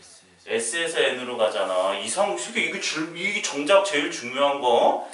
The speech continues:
Speaker 2: 이런 걸 질문해야지. 말이 안 되잖아. 아니 분명히 저기 그 아까 가르칠 때 자기장 방향은 무조건 내가 어디서 어디라 그랬어?
Speaker 1: N에서.
Speaker 2: N에서 S인데 지금 전부 다 어디에서 어디야? S에서 N이지. 이상하지?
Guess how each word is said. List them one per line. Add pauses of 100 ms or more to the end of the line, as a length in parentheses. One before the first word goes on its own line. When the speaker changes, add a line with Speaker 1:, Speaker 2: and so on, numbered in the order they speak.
(160)
Speaker 2:
이런
걸
질문해야지. (1040)
말이
안
되잖아.
아니
분명히
저기
그 (260)
아까
가르칠
때
자기장
방향은
무조건
내가
어디서
어디라
그랬어? (640)
Speaker 1:
N에서.
Speaker 2:
N에서
S인데
지금
전부
다
어디에서
어디야? (760)
S에서
N이지. (260)
이상하지?